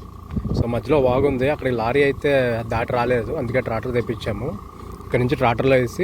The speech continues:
మళ్ళీ ట్రాక్టర్ నుంచి అక్కడ షిఫ్ట్ చేస్తాం అనమాట లారీకి. మొక్కజొన్న అయితే మొత్తానికి వెళ్తుంది.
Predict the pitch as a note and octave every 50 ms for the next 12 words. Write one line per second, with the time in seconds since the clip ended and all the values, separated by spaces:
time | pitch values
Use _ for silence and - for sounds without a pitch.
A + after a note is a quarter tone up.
0 | G3 E3 C3 B2 - - A2+ A#2 A#2 B2+ C3 C3 B2 A#2+ A#2 - E3+ F3+ D#3+ C3
1 | B2 A2+ - A2+ - - A#2+ - - - C3 A#2 - A2 A2+ A2+ A2+ A2 - A2+
2 | G#2+ A2 A2+ A2 - - C3 D3 - - - - - - - - - - - -
3 | - - - - - - - - - - - - - - - - C3 B2 A#2+ B2+
4 | C3 C3+ C3+ C3 - C#3+ C3+ B2+ A#2+ - - B2+ B2 C3 B2 B2+ A#2 A#2 - -
5 | C3+ B2 - A#2 C#3